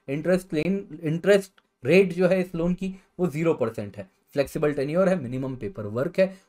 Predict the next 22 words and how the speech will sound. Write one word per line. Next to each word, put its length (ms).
और 180
बहुत 400
टाइमली 380
इसको 280
हम 160
प्रोवाइड 360
भी 120
करवा 340
देंगे। 320
तो 60
दोस्तों 300
अगर 140
आप 160
सब्सक्रिप्शन 480
की 100
कॉस्ट 260
देखें 280
दोस्तों, 260
तो 140
जो 160
कीमत 440
है 100